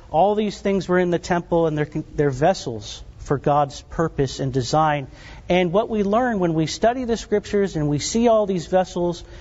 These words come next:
in the Old Testament, the Levitical priesthood, and what they were used for, every one of them will point us to Christ. Do you agree with that? And that's what their design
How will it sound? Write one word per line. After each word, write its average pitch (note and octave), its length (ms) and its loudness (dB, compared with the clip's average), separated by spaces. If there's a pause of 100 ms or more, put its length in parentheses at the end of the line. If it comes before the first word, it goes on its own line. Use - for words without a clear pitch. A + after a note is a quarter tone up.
(160)
in D3 100 2
the C#3+ 120 4
Old F3+ 200 2
Testament, F3 580 -2
the B2+ 120 -4
Levitical D#3+ 540 0
priesthood, E3 640 -2
and C3 140 -4
what F#3+ 180 2
they G#3 80 2
were F#3+ 140 0
used E3 420 -2
for, E3 320 2 (380)
every A#3 300 2
one G#3+ 200 2
of F#3+ 120 0
them D3+ 260 -2 (680)
will F#3 300 4
point G3 460 -2
us F3 220 0
to E3+ 100 -4
Christ. C#3 440 -4
Do D#3 60 0
you F3+ 80 4
agree G3 220 0
with G#3+ 160 0
that? G#3 340 0 (1160)
And D#3+ 120 4
that's F#3 200 2
what G#3+ 140 0
their F#3 120 2
design F3 560 0